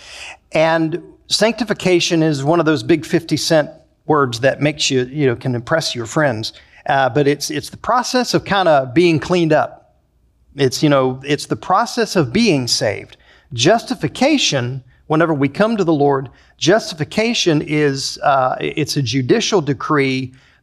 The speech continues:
that says you are no longer guilty because our guilt has been placed on Jesus. That's the porch. We walk through the front door, we walk through the door into the living room,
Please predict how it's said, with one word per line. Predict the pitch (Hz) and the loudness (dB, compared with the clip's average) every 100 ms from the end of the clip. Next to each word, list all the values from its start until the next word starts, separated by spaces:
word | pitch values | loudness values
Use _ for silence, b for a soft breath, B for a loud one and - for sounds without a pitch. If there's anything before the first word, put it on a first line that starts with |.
| 117 | -2
that | 151 143 - | 2 2 0
says | - 170 147 | -2 0 2
you | 147 170 | 2 2
are | 156 | 4
no | 165 208 | 4 4
longer | 202 202 170 | 4 2 0
guilty | 131 175 180 117 92 _ _ | 2 2 2 -6 -14 _ _
because | - 156 131 | -4 -2 2
our | 143 | 0
guilt | 127 147 - | 0 -4 -4
has | 113 | -8
been | - 135 | -4 -4
placed | - 139 117 | 0 -2 -2
on | 127 123 | -6 -2
Jesus. | 135 156 - - - - _ _ b b b b b b b _ _ _ | 2 0 -2 -10 -12 -12 _ _ b b b b b b b _ _ _
That's | - 175 - | -2 -2 -4
the | - | -14
porch. | - 254 151 - - - | -2 0 0 -4 -12 0
We | 143 | 2
walk | 151 180 - | 4 4 2
through | 175 | -2
the | 139 | -2
front | 127 170 147 - | -4 -2 -2 0
door, | 247 202 123 | 2 2 0
we | 123 | 0
walk | 135 143 | 2 2
through | 143 151 | 0 -2
the | 123 | 2
door | 175 165 | 4 4
into | 135 | 2
the | 123 | 0
living | 160 262 185 | 2 2 2
room, | 131 127 | 2 -2